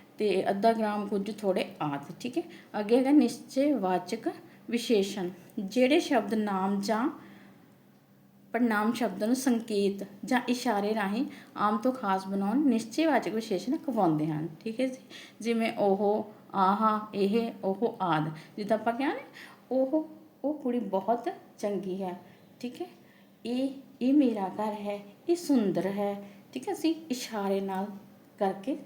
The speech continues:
ਉਹਦੀ ਵਿਸ਼ੇਸ਼ਤਾ ਵਧਾਉਂਦੇ ਹਾਂ। ਹਾਂਜੀ, ਪੜਨਾਮੀ ਵਿਸ਼ੇਸ਼ਣ, ਜਿਹੜੇ ਸ਼ਬਦ ਪੜਨਾਮ ਵੀ ਹੋਣ ਤੇ ਨਾਮ ਸ਼ਬਦਾਂ ਨਾਲ ਲੱਗ ਕੇ ਵਿਸ਼ੇਸ਼ਣ ਦਾ ਕੰਮ ਵੀ ਕਰਨ, ਪੜਨਾਮੀ ਵਿਸ਼ੇਸ਼ਣ ਅਖਵਾਉਂਦੇ ਹਨ। ਜਿੱਦਾਂ ਤੁਹਾਡਾ,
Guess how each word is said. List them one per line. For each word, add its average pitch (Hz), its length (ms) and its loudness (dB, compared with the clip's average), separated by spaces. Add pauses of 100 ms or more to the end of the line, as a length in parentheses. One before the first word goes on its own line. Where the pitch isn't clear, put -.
(220)
ਉਹਦੀ 190 160 -6
ਵਿਸ਼ੇਸ਼ਤਾ 214 560 -4
ਵਧਾਉਂਦੇ 202 540 -2
ਹਾਂ। 127 80 -6 (560)
ਹਾਂਜੀ, 226 420 0 (300)
ਪੜਨਾਮੀ 220 680 4
ਵਿਸ਼ੇਸ਼ਣ, 196 580 2 (380)
ਜਿਹੜੇ 269 420 4
ਸ਼ਬਦ 208 460 0 (120)
ਪੜਨਾਮ 175 460 4
ਵੀ 254 200 2
ਹੋਣ 381 340 4 (500)
ਤੇ 254 80 6
ਨਾਮ 190 420 8
ਸ਼ਬਦਾਂ 208 400 2
ਨਾਲ 214 240 2
ਲੱਗ 165 160 4 (160)
ਕੇ 233 80 0
ਵਿਸ਼ੇਸ਼ਣ 226 580 0
ਦਾ 240 100 6
ਕੰਮ 160 340 2
ਵੀ 156 220 0 (280)
ਕਰਨ, 226 280 6
ਪੜਨਾਮੀ 190 500 4
ਵਿਸ਼ੇਸ਼ਣ 202 400 -2
ਅਖਵਾਉਂਦੇ 214 380 -2
ਹਨ। 208 100 -2
ਜਿੱਦਾਂ 202 220 -4
ਤੁਹਾਡਾ, 196 680 0